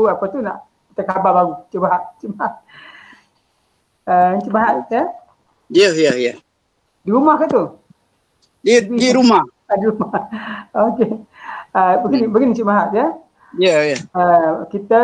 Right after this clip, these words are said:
Speaker 1: hari ini tentang, ah, tadi kami tadi tentang simbolisme dalam, ah,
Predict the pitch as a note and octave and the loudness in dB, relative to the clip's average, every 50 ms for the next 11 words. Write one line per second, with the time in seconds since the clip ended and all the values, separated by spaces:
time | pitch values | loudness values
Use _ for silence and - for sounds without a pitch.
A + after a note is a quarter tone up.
0 | B3 A3+ G3+ G3+ G#3 G#3 A#3+ A#3 - G3 - - G3 F#3 F#3 F3 - E3 E3 D#3+ | 4 2 2 0 -2 -4 -8 -10 -10 -12 -4 -2 0 0 0 0 -2 0 2 2
1 | D#3+ D#3 D#3 D#3 D#3 D#3 D#3 D#3 - G3 F#3+ F3+ - G#3 G#3 G3+ G3+ - G3 A3+ | 2 2 2 2 2 0 0 -2 -4 -6 -10 -2 0 0 0 2 2 2 2 2
2 | A3 - A#3 C4 C4+ - - A3 G#3+ - A3+ G#3 G#3 G#3 - A3+ G#3 G3+ G3+ G3+ | 2 2 0 0 0 -2 -2 -4 -2 0 0 0 0 -2 -2 -2 -2 0 0 -2
3 | G3+ - - G3 G3+ G3+ G#3+ B3 B3 G3+ G3+ F#3+ F3+ F3+ F3+ - - E3+ D#3+ D#3+ | -2 -4 -2 0 0 2 2 2 2 0 0 0 0 0 -2 -4 -4 -4 -2 0
4 | D#3+ D#3+ D#3+ D#3+ - | 0 0 -2 -4 -6